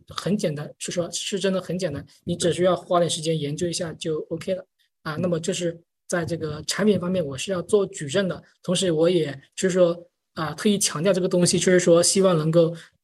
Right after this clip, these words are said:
Speaker 1: 呃，就是分享给大家，就是说你不要盯着自己的一个作品去一直盯在那里，因为有可能你这个作品就是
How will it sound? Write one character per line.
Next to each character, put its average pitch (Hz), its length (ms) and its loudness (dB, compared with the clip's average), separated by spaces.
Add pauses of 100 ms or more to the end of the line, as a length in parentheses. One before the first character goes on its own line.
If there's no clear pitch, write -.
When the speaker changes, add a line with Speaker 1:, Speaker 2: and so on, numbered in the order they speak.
Speaker 1:
呃， 143 480 -2
就 - 120 -4
是 175 120 0
分 220 200 4
享 180 220 0
给 147 160 0
大 170 160 -2
家， 160 280 -6
就 170 100 -10
是 170 100 -4
说 165 100 0 (220)
你 160 320 -6 (340)
不 175 160 0
要 233 100 6
盯 220 320 2
着 220 160 2
自 220 160 -4
己 175 80 -4
的 165 120 -2
一 147 180 -8
个 226 100 0
作 220 180 4
品 151 240 -2
去 170 300 -4 (300)
一 220 160 4
直 160 120 -2
盯 180 220 0
在 180 100 2
那 185 120 2
里， 156 180 -4 (260)
因 233 120 6
为 226 80 8
有 196 120 8
可 - 160 0
能 180 120 4
你 160 100 0
这 180 100 -2
个 202 120 2
作 220 120 6
品 160 380 -2
就 165 100 -8
是 170 360 0